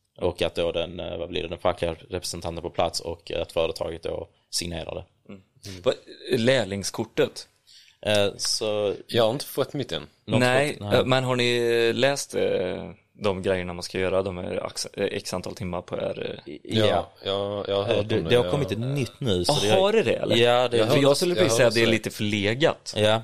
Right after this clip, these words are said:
Speaker 2: tycker
Speaker 1: det,
Speaker 2: jag. Men
Speaker 1: det
Speaker 2: då har det kommit
Speaker 1: det har kommit
Speaker 2: nytt nu.
Speaker 1: ett uppdaterat, så jag är inte
Speaker 2: Ja.
Speaker 1: helt, helt insatt i det. Det verkar
Speaker 2: Nej.
Speaker 1: lite smidigare,
Speaker 2: <clears throat>
Speaker 1: eh, att man, eh, bara skriver ner, eh, timmarna själv, liksom, och sen se, eh, lä-, lägger upp det på den lilla lappen. Det står ju där, eh,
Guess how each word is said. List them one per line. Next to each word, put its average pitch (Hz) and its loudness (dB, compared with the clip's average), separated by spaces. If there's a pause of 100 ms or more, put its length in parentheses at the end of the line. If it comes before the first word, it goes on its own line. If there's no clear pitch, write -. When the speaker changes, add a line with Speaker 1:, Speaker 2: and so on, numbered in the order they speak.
Speaker 2:
tycker 113 -2
Speaker 1:
det, 123 8
Speaker 2:
jag. 113 4
Men 113 4
Speaker 1:
det 120 8
Speaker 2:
då 139 6
har 156 4
det 156 0
kommit 139 0
Speaker 1:
det - -2
har 139 4
kommit 123 -2
Speaker 2:
nytt 101 -6
nu. 131 0
Speaker 1:
ett 123 -6
uppdaterat, 95 0
så - -6
jag 107 -2
är 110 0
inte 120 -4
Speaker 2:
Ja. 123 0
Speaker 1:
helt, 104 -4 (400)
helt 113 2
insatt 104 -2
i 101 4
det. 90 4
Det 95 4
verkar 110 2
Speaker 2:
Nej. 127 -2
Speaker 1:
lite 104 -2
smidigare, 90 2 (180)
Speaker 2:
<clears throat> 135 2
Speaker 1:
eh, 90 0
att - -2
man, 92 -6 (600)
eh, 92 -6
bara 98 0
skriver 98 -2
ner, 92 0 (260)
eh, 87 -4 (380)
timmarna 95 -2
själv, 90 0
liksom, 87 -6
och 87 -4
sen 87 -8 (340)
se, - -2
eh, 87 0
lä-, 90 -6
lägger 90 -4
upp 90 -2
det 101 -6
på - -6
den 90 2
lilla 87 2
lappen. 85 -2
Det 87 -4
står 82 0
ju 82 -2
där, 85 -4
eh, 98 -4